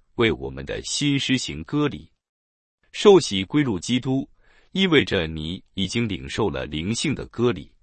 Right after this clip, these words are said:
这正是与基督联合的结果。新的割礼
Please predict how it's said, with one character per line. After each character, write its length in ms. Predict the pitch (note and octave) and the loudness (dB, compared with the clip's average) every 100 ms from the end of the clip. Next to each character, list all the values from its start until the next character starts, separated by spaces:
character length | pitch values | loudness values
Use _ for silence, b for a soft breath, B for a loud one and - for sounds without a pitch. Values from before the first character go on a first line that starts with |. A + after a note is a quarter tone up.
| _ _ _ - | _ _ _ 2
这 220 | G3+ D#3+ | 8 8
正 260 | A3+ G3 C3+ | 6 2 2
是 300 | - B1+ - _ | -4 -6 -10 _
与 220 | F#2 E2+ D2 | -8 -6 -6
基 220 | - C#3+ | -4 -4
督 220 | C#3 C3 | -2 -2
联 260 | F#2 G#2 C3+ | 2 0 0
合 220 | - E2 | -4 -6
的 80 | D2+ | -6
结 240 | - D#2+ | -6 -8
果。 260 | - - _ _ _ _ _ _ _ _ | -8 -16 _ _ _ _ _ _ _ _
新 220 | - F#3 F#3 | -4 0 4
的 140 | D3 | 4
割 220 | C#3+ D3+ | 4 2
礼 320 | A#2+ E2 B1+ | 2 -2 -8